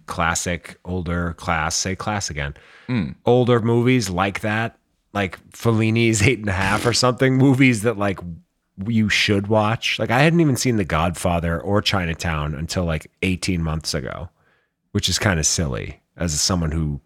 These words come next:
Speaker 1: has a podcast about movies.
Speaker 2: Wait,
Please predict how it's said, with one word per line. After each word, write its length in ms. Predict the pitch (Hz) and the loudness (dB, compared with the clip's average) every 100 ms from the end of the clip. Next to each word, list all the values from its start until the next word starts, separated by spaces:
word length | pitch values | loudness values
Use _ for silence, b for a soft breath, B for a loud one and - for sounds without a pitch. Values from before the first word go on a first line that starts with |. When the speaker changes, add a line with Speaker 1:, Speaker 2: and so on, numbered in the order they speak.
| - - | -12 -4
Speaker 1:
has 180 | 92 | -2
a 60 | 80 | -2
podcast 720 | 71 - 87 80 - 73 - | -6 -4 -2 -2 -2 -6 -4
about 160 | 80 71 | -2 -2
movies. 500 | 71 67 58 - - _ | -2 -4 -8 -12 -16 _
Speaker 2:
Wait, 220 | 98 110 | -4 -2